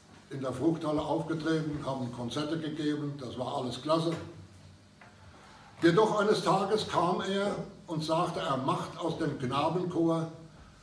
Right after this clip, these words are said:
einen Jungvolk-Knabenchor. Und jetzt stand ich wieder vor dem Zweifel.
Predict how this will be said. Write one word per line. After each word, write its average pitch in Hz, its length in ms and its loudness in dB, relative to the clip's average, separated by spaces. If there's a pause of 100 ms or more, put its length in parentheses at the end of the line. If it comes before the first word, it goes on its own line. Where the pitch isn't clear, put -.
(100)
einen 151 340 2
Jungvolk-Knabenchor. 123 1700 2 (2750)
Und 143 220 -2
jetzt 190 220 4
stand 175 400 2
ich 165 220 2
wieder 180 220 2
vor 160 160 0
dem 147 220 0
Zweifel. 113 500 0